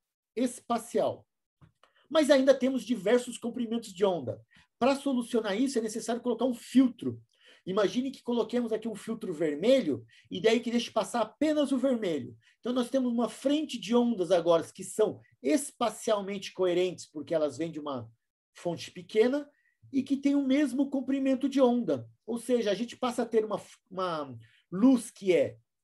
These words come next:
tanto transversalmente coerente, como longitudinalmente ou temporalmente coerente. Então, a gente fala que a gente tem uma radiação que é coerente tanto no espaço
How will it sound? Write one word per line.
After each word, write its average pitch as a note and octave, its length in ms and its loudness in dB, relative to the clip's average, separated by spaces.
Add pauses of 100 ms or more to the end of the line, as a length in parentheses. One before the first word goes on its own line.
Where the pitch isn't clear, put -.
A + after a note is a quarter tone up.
(180)
tanto C#4+ 320 -2
transversalmente G#3 1600 -2
coerente, E3 760 -4 (320)
como C4+ 340 2
longitudinalmente A#3 1400 -2
ou A3 240 -4
temporalmente A3 1040 -2 (120)
coerente. F3 600 0
Então, F#3+ 160 -4
a G3 60 -2
gente F#3+ 140 -10
fala G#3 240 0
que G3+ 80 -10
a - 20 -8
gente F#3 80 -14
tem G3+ 100 -6
uma G3 220 -6 (240)
radiação G3+ 480 -2
que F#3+ 100 -2
é D3 120 2 (100)
coerente G#3+ 600 0
tanto B3+ 340 0
no D3+ 380 -4
espaço A3+ 760 -4